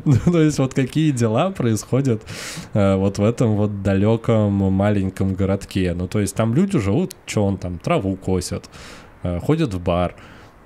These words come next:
Вот всё, что происходит. Ну, то есть и от этого человека ты ждёшь какой-то вселенской мудрости. Мне кажется, в принципе, этого и не должно быть.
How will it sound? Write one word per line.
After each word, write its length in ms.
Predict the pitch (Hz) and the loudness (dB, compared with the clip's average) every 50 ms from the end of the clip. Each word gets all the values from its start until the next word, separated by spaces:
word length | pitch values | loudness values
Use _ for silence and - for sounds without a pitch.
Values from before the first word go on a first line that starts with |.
| - - | -16 -14
Вот 340 | 101 90 92 92 120 143 - - - - - - - - | -10 -4 -2 -2 -2 -2 -4 -8 -20 -20 -20 -20 -20 -14
всё, 240 | - - - 113 139 | -6 -2 0 0 2
что 160 | 139 - 160 | 2 0 -2
происходит. 680 | 143 - 151 139 131 - - - 180 175 131 104 98 - | -2 0 0 0 0 0 0 0 2 2 2 0 0 -2
Ну, 120 | 113 107 | -2 -2
то 120 | 101 117 117 | 0 2 2
есть 280 | 117 113 101 - - | 2 0 -2 -4 -6
и 180 | - 113 113 110 | -2 0 2 2
от 180 | 107 104 101 117 | 2 2 0 0
этого 240 | 123 127 147 127 | 0 0 0 -2
человека 360 | 110 - 113 120 151 165 - 147 | 0 0 2 2 2 0 -2 -2
ты 140 | 113 117 | -4 -4
ждёшь 280 | 104 101 117 131 160 156 | -2 2 2 2 2 2
какой-то 640 | - 123 104 - 110 113 131 131 127 - 127 117 110 | 0 -4 -2 0 2 2 2 2 0 0 2 0 0
вселенской 500 | - - - 110 117 120 120 - - 104 | 0 -4 -4 -2 -2 -2 -2 -2 -2 0
мудрости. 480 | 101 107 143 180 185 175 147 - - | 0 0 0 0 0 -2 -2 -2 -2
Мне 160 | 110 104 98 90 | -2 -2 -2 0
кажется, 460 | - 113 120 127 - - 135 131 117 | 0 0 0 0 -2 -2 -2 -2 -2
в 60 | - | -4
принципе, 540 | - - 110 123 170 175 - 190 170 - 165 | -4 -2 -2 0 0 -2 -4 -6 -6 -2 -2
этого 560 | 160 156 147 - 156 151 143 143 143 147 139 | 0 0 -2 -2 -2 -2 0 0 0 0 2
и 160 | 131 127 127 127 | 2 2 0 0
не 100 | 131 127 | 0 0
должно 380 | 131 139 135 - - 170 - 180 | 0 0 -2 0 0 -2 -2 0
быть. 340 | 107 123 123 107 92 - | 0 0 0 0 -2 -6